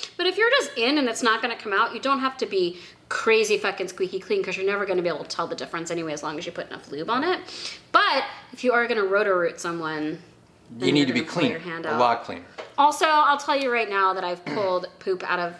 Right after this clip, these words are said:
Speaker 1: my partner's ass, like, a lot, and I just throw it in the toilet and keep going. It's fine. Like,
Speaker 2: Yeah.
Speaker 1: no one cares.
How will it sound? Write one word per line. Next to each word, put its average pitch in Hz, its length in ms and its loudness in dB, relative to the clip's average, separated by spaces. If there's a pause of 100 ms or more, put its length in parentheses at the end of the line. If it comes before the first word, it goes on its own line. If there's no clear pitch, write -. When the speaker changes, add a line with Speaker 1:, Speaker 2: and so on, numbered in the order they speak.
(300)
Speaker 1:
my 170 200 -2
partner's 170 480 -4
ass, 165 320 -2
like, 165 200 -6
a 170 60 -4
lot, 151 320 0
and 175 100 -4
I 170 80 -4
just 180 140 -10
throw 147 160 -4
it 143 60 -4
in 165 100 -6
the 160 60 -8
toilet 110 340 -6
and 165 80 -8
keep - 140 -10
going. - 240 -10
It's - 160 -16
fine. - 280 -12 (640)
Like, 202 100 2
Speaker 2:
Yeah. 202 40 2
Speaker 1:
no 185 80 0
one 170 160 -4
cares. - 500 -10